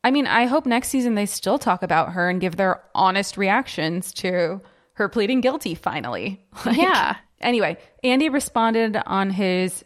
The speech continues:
Speaker 1: podcast this morning and said if they had the footage, they would have showed it,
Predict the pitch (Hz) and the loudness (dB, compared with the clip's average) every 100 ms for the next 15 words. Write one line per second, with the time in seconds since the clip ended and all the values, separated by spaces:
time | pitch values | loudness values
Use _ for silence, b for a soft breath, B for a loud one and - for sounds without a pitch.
0 | _ - 190 185 190 - 180 196 180 185 | _ -2 0 0 -4 -4 -8 -6 -4 -4
1 | 180 190 185 - 196 180 180 - - 175 | -4 -6 -8 -4 0 2 0 -4 -2 -2
2 | 180 262 247 220 190 190 180 - 180 170 | 0 0 0 0 0 0 -2 -2 -2 0
3 | 156 - - - 185 202 - - | -2 -4 -8 -4 2 2 0 -6